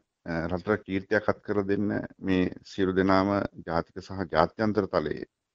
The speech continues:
අ, හොඳ තරු බවට පත් වෙනවා. ඉතින් ඒ සඳහා අපි තුල තියෙන්න ඕන විධිමත් සැලැස්මක්. අ, උදාහරණයක් ගත්තම, අ, ජාතික තලයට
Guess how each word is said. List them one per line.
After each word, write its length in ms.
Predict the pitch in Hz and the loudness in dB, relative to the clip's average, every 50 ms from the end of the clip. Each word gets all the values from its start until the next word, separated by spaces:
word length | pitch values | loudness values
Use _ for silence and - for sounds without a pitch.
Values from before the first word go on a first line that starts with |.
| _ _ _ - | _ _ _ -6
අ, 200 | 92 87 82 80 - | -2 -2 -2 -2 -4
හොඳ 260 | - - 101 95 92 107 110 107 - - - - - - - - - - _ - | -4 -2 0 2 4 4 4 4 2 -2 -10 -20 -20 -20 -20 -20 -20 -20 _ -2
තරු 200 | - 87 90 90 | 0 0 2 4
බවට 320 | 95 95 95 92 92 87 | 6 6 6 4 4 6
පත් 240 | 90 82 - - - | 6 6 6 4 -6
වෙනවා. 240 | 82 78 69 - - - _ _ _ _ - - - - - _ - | -4 -2 -2 -4 -4 -6 _ _ _ _ -20 -20 -20 -20 -20 _ -12
ඉතින් 280 | 95 90 101 101 - - | -6 -2 -2 -2 0 2
ඒ 120 | 98 98 | 0 2
සඳහා 400 | 95 101 95 98 107 113 113 - - | 2 2 0 2 4 4 4 4 4
අපි 300 | 98 92 - 98 95 - - - _ _ | 2 -2 -2 -2 -2 -2 -4 -8 _ _
තුල 200 | - 104 101 101 | -8 -4 -4 -2
තියෙන්න 300 | 92 101 98 98 98 95 | 0 2 2 2 2 2
ඕන 200 | 98 104 104 107 110 107 101 - - - | 2 2 2 2 2 2 2 0 -2 -2
විධිමත් 400 | 90 90 82 95 95 92 90 - | -2 -2 0 2 2 2 2 2
සැලැස්මක්. 500 | - 87 80 82 - - 82 78 78 - _ _ _ _ _ _ _ _ _ _ _ - | 2 2 2 2 0 -4 -8 -8 -8 -8 _ _ _ _ _ _ _ _ _ _ _ -10
අ, 160 | 90 82 80 82 | -8 -6 -2 0
උදාහරණයක් 560 | 87 95 90 101 101 104 110 104 107 101 95 | 2 6 6 6 6 6 4 2 2 2 4
ගත්තම, 360 | 95 98 - - 101 104 107 113 120 117 - - - | 4 2 2 4 2 2 4 4 4 2 0 -2 -4
අ, 380 | - 90 87 85 85 80 73 - - - - | -2 0 2 2 2 0 -2 -4 -10 -12 -4
ජාතික 400 | 87 92 90 92 90 95 90 110 | 0 4 4 4 4 2 0 4
තලයට 340 | 92 101 92 95 98 95 | 6 6 8 8 6 4